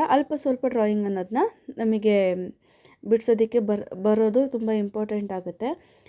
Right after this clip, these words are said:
ಇವಾಗ ನಾನಿಲ್ಲಿ ಏನು ಬಾರ್ಡರ್ ಲೈನ್ ಇತ್ತಲ್ವ, ಅದಕ್ಕೆ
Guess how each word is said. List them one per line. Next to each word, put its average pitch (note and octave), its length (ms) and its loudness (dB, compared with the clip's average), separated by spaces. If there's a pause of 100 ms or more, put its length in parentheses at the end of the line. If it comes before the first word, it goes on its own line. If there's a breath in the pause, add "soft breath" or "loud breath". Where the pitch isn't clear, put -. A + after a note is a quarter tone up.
(120)
ಇವಾಗ A#3 380 2
ನಾನಿಲ್ಲಿ G#3 440 0
ಏನು G#3+ 220 0
ಬಾರ್ಡರ್ G#3 400 0
ಲೈನ್ G3+ 220 0
ಇತ್ತಲ್ವ, F#3 480 -6
ಅದಕ್ಕೆ F#3 340 -4